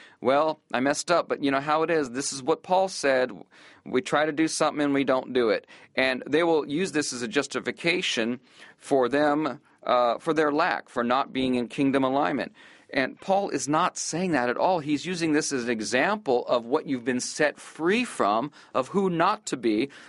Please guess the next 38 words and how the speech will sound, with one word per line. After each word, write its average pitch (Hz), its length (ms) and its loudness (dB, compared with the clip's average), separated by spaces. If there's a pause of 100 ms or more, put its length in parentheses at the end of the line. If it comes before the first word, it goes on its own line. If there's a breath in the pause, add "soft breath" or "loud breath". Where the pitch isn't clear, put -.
(140 loud breath)
He 151 160 2
leads 156 320 2
off 175 320 2
in 147 180 0
Romans 139 460 0
eight, 170 340 0
"There's 127 200 2
no 175 200 2
condemnation 117 720 0
for 113 120 -2
those 110 220 2
in 98 100 -2
Christ 117 340 -2
Jesus 143 480 0 (300 loud breath)
who 131 100 2
do 196 180 2
not 202 260 2
walk 117 260 2
according 113 380 0
to 110 80 -10
the 104 140 2
flesh, 107 460 -2
but 123 140 -2
according 131 420 0
to 131 80 0
the 107 100 0
Spirit. - 440 0 (500 loud breath)
For 147 160 0
the 131 140 2
law 160 480 2
of 139 180 0
the 120 140 0
Spirit - 560 0
of 117 200 -2
life 131 720 -2
in 113 260 0
Christ 147 440 -2
Jesus 151 760 2